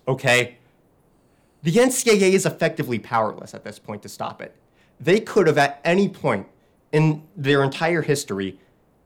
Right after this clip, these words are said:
tried to do this themselves, but they fought tooth and nail to prevent players from getting any sort of money.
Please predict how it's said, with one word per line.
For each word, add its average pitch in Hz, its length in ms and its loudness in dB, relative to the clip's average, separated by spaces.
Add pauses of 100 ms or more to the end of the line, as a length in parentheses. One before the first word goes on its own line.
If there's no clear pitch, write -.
(1040)
tried 143 360 0
to 139 60 -2
do 131 180 2
this 113 180 -4
themselves, - 560 -10 (260)
but - 140 -10
they 165 120 4
fought 170 340 0
tooth 175 280 -4
and 151 120 2
nail 107 380 0 (480)
to 147 100 0
prevent 151 420 0
players 143 300 0
from 143 120 -4
getting 139 360 -2
any 180 200 2
sort 131 240 -2
of 101 120 -6
money. 98 280 -6